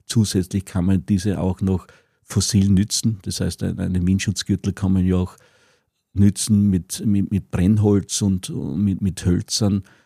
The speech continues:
Wir würden die Temperaturen massiv senken, wir würden die Winde unterbrechen. Puh, ah,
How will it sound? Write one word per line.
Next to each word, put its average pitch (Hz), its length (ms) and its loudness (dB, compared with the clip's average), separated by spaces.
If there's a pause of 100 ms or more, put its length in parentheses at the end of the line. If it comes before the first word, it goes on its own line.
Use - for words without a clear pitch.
(260)
Wir 98 400 2
würden 98 320 4
die 95 260 4
Temperaturen 101 800 0
massiv 104 420 0
senken, 98 480 0
wir 92 160 2
würden 95 240 0
die 92 220 0
Winde 104 300 4
unterbrechen. 95 800 -2 (1200)
Puh, - 80 2 (960)
ah, 113 340 -6